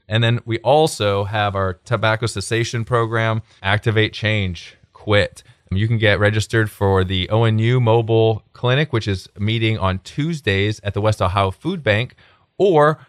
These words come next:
you can call Mercy Health and they will get you signed up for their clinic in the, uh, Saint Rita's Medical Center. Two great programs free of charge, and really are gonna provide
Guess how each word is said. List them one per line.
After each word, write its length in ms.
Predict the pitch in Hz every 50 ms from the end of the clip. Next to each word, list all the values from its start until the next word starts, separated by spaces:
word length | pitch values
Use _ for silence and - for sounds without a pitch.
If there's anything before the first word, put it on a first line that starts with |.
| _
you 100 | - 117
can 120 | 117 123 117
call 200 | - - 135 120
Mercy 340 | 117 123 127 120 - 120 110
Health 340 | 123 156 143 135 131 131 -
and 160 | 110 110 113
they 300 | 123 127 123 123 120 - _ -
will 140 | 107 101 107
get 220 | 107 117 113 107 -
you 80 | 113
signed 280 | 107 - 113 107 110 110
up 140 | 110 - -
for 320 | - - 110 107 107 104
their 300 | 98 104 107 113 120 120
clinic 420 | - - 120 110 107 107 107 - -
in 260 | 107 107 107 110 104
the, 220 | 98 104 101 98
uh, 40 | 95
Saint 260 | - - 113 110 -
Rita's 340 | 104 104 107 104 104 104 101
Medical 300 | - 110 107 107 - 90
Center. 420 | 85 - - 87 85 90 90 92 92 _ _ _ _ _ _ _ _ _ -
Two 240 | - - 147 135 123
great 260 | 113 120 120 123 -
programs 460 | - 131 123 120 113 120 117 117 117
free 240 | - - - 120 120
of 100 | 117 110
charge, 640 | - - - - 110 110 110 113 113 110 - - _ _ _ _ -
and 260 | - 90 92 90 95
really 280 | 98 117 120 113 110 104
are 60 | 101
gonna 200 | 95 104 101 101
provide 680 | 95 - 104 92 101 98 95 95 95 92 95 92 90